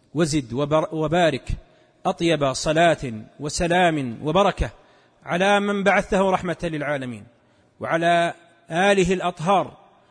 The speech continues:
وأصحابه الأخيار، ومن اتبع سنته إلى يوم القرار.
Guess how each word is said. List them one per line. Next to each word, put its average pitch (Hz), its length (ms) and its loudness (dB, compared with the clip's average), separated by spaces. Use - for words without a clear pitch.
وأصحابه 180 760 2
الأخيار، 175 480 0
ومن 196 300 -2
اتبع 190 440 0
سنته 180 680 -2
إلى 160 180 -2
يوم 151 240 -2
القرار. 143 480 -6